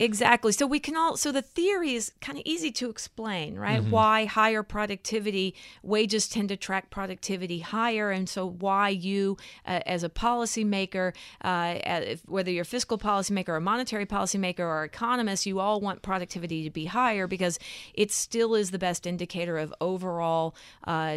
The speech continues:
Speaker 1: uh, health and well-being of your economy, of your labor force.
Speaker 2: Mm-hmm.
Speaker 1: Uh, the di-, the difficult thing to deal with is that there's always a temporal effect.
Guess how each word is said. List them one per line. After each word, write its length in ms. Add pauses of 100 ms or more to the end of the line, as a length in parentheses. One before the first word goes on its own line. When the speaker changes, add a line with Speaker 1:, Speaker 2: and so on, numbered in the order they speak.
(140)
Speaker 1:
uh, 340
health 240
and 140
well-being 560
of 160
your 160
economy, 540
of 120
your 120
labor 360
force. 440
Speaker 2:
Mm-hmm. 160 (280)
Speaker 1:
Uh, 500 (280)
the 340 (180)
di-, 200
the 260 (200)
difficult 600
thing 200
to 120
deal 300
with 180
is 100
that 160
there's 280
always 540
a 60
temporal 560
effect. 540